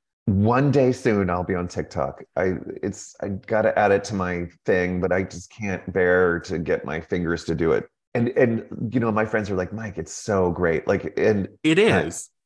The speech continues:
Speaker 2: I,
Speaker 1: Yeah.
Speaker 2: I agree, but also you,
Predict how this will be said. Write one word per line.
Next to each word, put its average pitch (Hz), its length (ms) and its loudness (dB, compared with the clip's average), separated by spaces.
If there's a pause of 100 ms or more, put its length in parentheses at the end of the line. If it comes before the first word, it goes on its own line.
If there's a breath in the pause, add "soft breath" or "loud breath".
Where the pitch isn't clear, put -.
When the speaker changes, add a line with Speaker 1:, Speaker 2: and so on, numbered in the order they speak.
(140)
Speaker 2:
I, 120 120 4
Speaker 1:
Yeah. 123 200 6
Speaker 2:
I - 100 4
agree, 170 560 4
but 120 240 -2
also 95 680 -2 (580 soft breath)
you, 107 560 -4